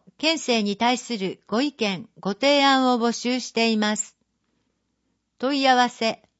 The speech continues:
県の県民センター。電話、零九五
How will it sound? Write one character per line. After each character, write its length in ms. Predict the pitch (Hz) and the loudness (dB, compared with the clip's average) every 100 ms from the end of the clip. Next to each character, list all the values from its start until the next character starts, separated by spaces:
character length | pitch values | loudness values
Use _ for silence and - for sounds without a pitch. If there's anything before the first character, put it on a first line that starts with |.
| _ _ _ - | _ _ _ -2
県 260 | 302 277 | 0 2
の 120 | 220 196 | 2 2
県 280 | 240 277 | 0 0
民 220 | 277 285 262 | 0 0 0
セ 200 | 277 254 | 0 -2
ン 80 | |
タ 400 | 226 196 180 170 - | -2 0 0 -2 -8
ー。 960 | _ _ _ _ _ _ _ _ _ | _ _ _ _ _ _ _ _ _
電 260 | 240 269 254 | 2 2 4
話、 280 | 240 226 - _ _ _ _ - | 2 0 -2 _ _ _ _ -2
零 240 | 254 311 | 2 2
九 340 | 302 294 294 240 | 0 -2 -2 -2
五 320 | 196 185 - | 0 -2 -4